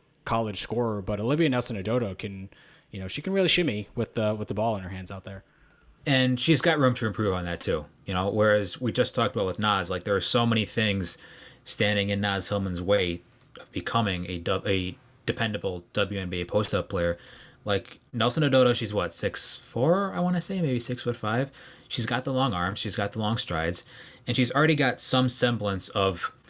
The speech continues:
Speaker 2: a post game that can make an impact against W N B A, uh, level defenders.
Speaker 1: Yeah, she has a really nice, um, like, catch radius as well. Obviously, she has, like,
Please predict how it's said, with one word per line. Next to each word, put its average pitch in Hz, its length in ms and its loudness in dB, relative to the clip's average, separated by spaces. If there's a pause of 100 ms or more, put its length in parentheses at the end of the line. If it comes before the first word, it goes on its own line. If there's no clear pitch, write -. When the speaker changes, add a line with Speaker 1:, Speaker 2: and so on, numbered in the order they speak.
(320)
Speaker 2:
a - 80 -2
post 113 400 2
game 92 380 -2
that 90 500 -2 (460)
can 196 160 2
make 180 200 4
an 160 60 4
impact 101 520 2 (280)
against 113 280 0
W 107 240 2
N 101 100 0
B 98 420 2
A, - 80 -8
uh, 87 440 0
level 95 240 0
defenders. - 480 -2 (800)
Speaker 1:
Yeah, 165 260 4
she - 180 0
has 131 180 4
a 131 60 2
really 143 200 4
nice, 143 440 2
um, 120 320 4
like, 110 160 -2
catch 156 260 4
radius 165 460 2
as 107 100 -2
well. 135 220 2
Obviously, 117 320 -2
she - 100 0
has, 110 160 0
like, 101 140 -4